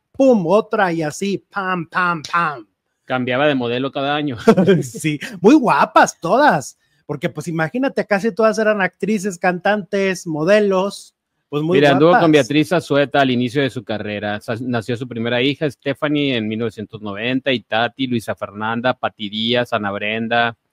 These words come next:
Speaker 2: Esposas, eh, Carla Álvarez, Fernanda López.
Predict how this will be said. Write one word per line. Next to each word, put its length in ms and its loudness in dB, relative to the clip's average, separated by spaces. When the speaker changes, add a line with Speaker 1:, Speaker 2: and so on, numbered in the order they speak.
Speaker 2:
Esposas, 920 4
eh, 240 0
Carla 380 2
Álvarez, 360 2
Fernanda 400 -2
López. 920 -4